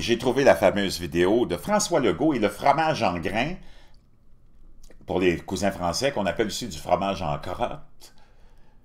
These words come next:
Comment c'est, c'est, cet homme-là,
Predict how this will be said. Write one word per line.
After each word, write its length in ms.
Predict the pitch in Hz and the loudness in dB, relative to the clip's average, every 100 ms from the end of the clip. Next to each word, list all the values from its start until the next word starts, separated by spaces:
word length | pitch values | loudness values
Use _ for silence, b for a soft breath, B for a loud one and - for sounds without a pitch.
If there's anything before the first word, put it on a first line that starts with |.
| b - - - - - - _ - - - - - | b -20 -20 -20 -20 -20 -20 _ -20 -20 -20 -20 -14
Comment 260 | - 131 214 | -4 -2 0
c'est, 340 | - 131 - - | 0 -2 -4 -6
c'est, 380 | - 123 - - | -6 -6 -8 -12
cet 300 | - 113 - | -6 -6 -2
homme-là, 440 | 147 135 76 69 | -2 -2 -6 -8